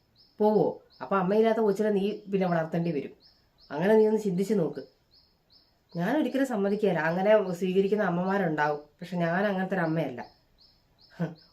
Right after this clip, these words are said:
ഒരു കൊച്ചിനെ ഞാൻ കളഞ്ഞു വെച്ചിട്ട്, ഏഹ്, എൻ്റെ മാൻ്റെ കൂടെ ഇറങ്ങി വരുമ്പോഴത്തേക്ക് ഇവിടെ സ്വീകരിച്ച് വിളിച്ച് ഇവിടെ ഇരുത്തുന്ന അമ്മയല്ല ഞാൻ. എൻ്റെ തല എടുക്കൂന്ന് പറഞ്ഞാൽ ഞാനതിന് സമ്മതിക്കില്ല. അതുകൊണ്ട് എൻ്റെ മോൻ വിഷമിക്കണ്ട. പോയിട്ട് ആദ്യം ഒരു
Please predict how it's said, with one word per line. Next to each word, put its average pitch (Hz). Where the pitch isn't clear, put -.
ഒരു 151
കൊച്ചിനെ 165
ഞാൻ 185
കളഞ്ഞു 165
വെച്ചിട്ട്, 165
ഏഹ്, 143
എൻ്റെ 170
മാൻ്റെ 160
കൂടെ 180
ഇറങ്ങി 156
വരുമ്പോഴത്തേക്ക് 170
ഇവിടെ 160
സ്വീകരിച്ച് 170
വിളിച്ച് 165
ഇവിടെ 175
ഇരുത്തുന്ന 180
അമ്മയല്ല 175
ഞാൻ. -
എൻ്റെ 151
തല 156
എടുക്കൂന്ന് 214
പറഞ്ഞാൽ 190
ഞാനതിന് 170
സമ്മതിക്കില്ല. 156
അതുകൊണ്ട് 160
എൻ്റെ 185
മോൻ 190
വിഷമിക്കണ്ട. 196
പോയിട്ട് 170
ആദ്യം 190
ഒരു 170